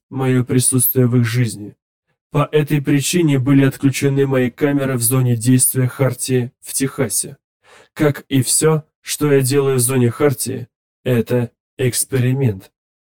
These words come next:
Я хочу проверить, повлияет ли отсутствие возможности наблюдать за тамошней жизнью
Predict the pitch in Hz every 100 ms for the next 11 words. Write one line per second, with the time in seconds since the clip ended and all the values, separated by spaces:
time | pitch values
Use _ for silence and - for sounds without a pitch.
0 | _ - 147 143 151 - 151 151 143 147
1 | 151 139 - - _ - 143 147 156 160
2 | 147 117 110 120 117 - 135 - 127 123
3 | 117 120 120 131 120 117 - 120 117 120
4 | 113 131 117 - _ _ _ 120 113 135
5 | 160 143 120 113 120 110 135 143 110 104